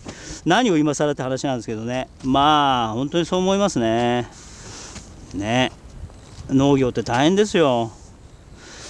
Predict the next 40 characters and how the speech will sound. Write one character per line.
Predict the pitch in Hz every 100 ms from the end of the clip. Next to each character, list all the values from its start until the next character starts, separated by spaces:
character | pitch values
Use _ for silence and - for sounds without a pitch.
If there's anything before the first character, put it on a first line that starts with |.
| - -
ち | 240
ょ |
っ |
と | -
ね、 | 175 185 180 - -
こ | 160
う |
や |
っ |
て | - 156 151
に、 | 156
こ | - 170
こ | 196
二、 | 170
三 | 156 170 165
年 | 165
ぐ | 156
ら | 131
い | 123
ち |
ょ | 139
っ |
と | 131
そ | - 131
う |
い | 127
う | 127
本 | 147
格 | 143 139
的 | 139 135
に | 139 139 160
出 | - 156 -
荷 | 170
す | 170
る、 | 170 - - -
出 | - -
荷 | 160
し | -
て | 170
ね、 | 190 226 151